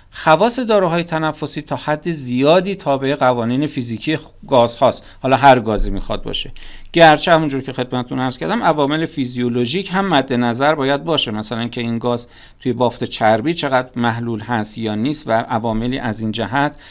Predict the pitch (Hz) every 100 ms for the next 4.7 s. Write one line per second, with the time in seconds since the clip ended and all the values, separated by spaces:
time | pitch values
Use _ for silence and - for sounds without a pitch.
0 | - 127 120 117 110 123 123 120 107 -
1 | 110 107 151 175 151 147 139 139 139 139
2 | 127 - 127 123 - - - - 120 131
3 | 147 127 135 117 110 110 110 127 135 139
4 | - 220 285 269 269 208 208